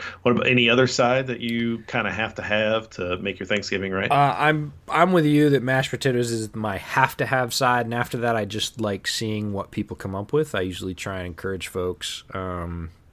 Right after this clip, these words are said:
Speaker 2: and, and myself. I usually try and go out and find a recipe that I haven't tried before. Thanksgiving, I like to cook. I don't get time to do it. Thanksgiving is one of the few times of the year where I actually have, you know,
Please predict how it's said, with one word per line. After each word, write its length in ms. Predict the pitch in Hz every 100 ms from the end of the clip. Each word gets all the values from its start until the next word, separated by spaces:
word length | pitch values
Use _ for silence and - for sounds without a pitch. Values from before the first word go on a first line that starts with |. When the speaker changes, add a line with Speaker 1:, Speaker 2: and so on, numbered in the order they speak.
| -
Speaker 2:
and, 200 | 165 185
and 140 | 190 190
myself. 400 | 180 - 170 101
I 60 |
usually 260 | 98 101 107
try 220 | - 107
and 100 | 98
go 100 | 92
out 100 | 92
and 100 | -
find 200 | - 98
a 60 | 90
recipe 420 | 92 - 92 104
that 100 | 95
I 80 | 85
haven't 280 | - 104 110
tried 280 | - 135 143
before. 340 | 143 160 156
Thanksgiving, 680 | 143 - - 101 95 95 92
I 60 | 98
like 180 | 98 95
to 80 |
cook. 380 | 104 - 110 - -
I 80 |
don't 200 | 90 92
get 160 | - 104 - _
time 380 | - 87 101 117
to 100 | 127
do 160 | 123
it. 140 | 123 139
Thanksgiving 540 | 101 90 - 95 95
is 140 | 92
one 120 | 90 90
of 80 |
the 80 | 85
few 400 | - 98 95 92 - - - - - _
times 540 | - 92 98 104 110
of 80 | 107
the 80 | 98
year 220 | 95 101 104
where 100 | 90
I 80 |
actually 280 | 95 - 98
have, 480 | 95 90 98 98 -
you 100 | -
know, 180 | 90 85